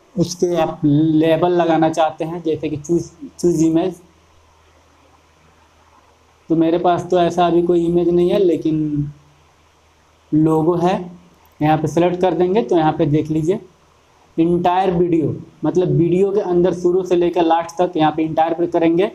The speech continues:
तो यहाँ से लेकर के यहाँ तक वो चलेगा। या custom time, custom start कर रहे हैं तो कुछ ही समय तक चलेगा।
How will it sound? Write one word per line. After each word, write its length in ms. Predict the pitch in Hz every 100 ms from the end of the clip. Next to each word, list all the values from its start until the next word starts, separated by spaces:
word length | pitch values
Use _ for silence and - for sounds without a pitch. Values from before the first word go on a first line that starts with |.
| - _ _ _
तो 80 | 165
यहाँ 220 | 160 165
से 120 | 170 175
लेकर 280 | 170 170
के 120 | 165 165
यहाँ 220 | 160 165
तक 200 | 220 262 - _ _ _ -
वो 80 | 160
चलेगा। 360 | 160 165 147 139
या 220 | 151 180 175
custom 440 | 175 170 208 202 185
time, 340 | 185 180 185 190 -
custom 420 | 165 - 185 185
start 460 | 180 - 175 170 170 - -
कर 180 | 160 156
रहे 160 | 143
हैं 360 | 147 190 - - - _ _ 165
तो 80 | 165
कुछ 380 | 202 240 - 240
ही 140 | 254
समय 380 | 254 202 190 180
तक 240 | 185 214 -
चलेगा। 440 | 160 139 117 -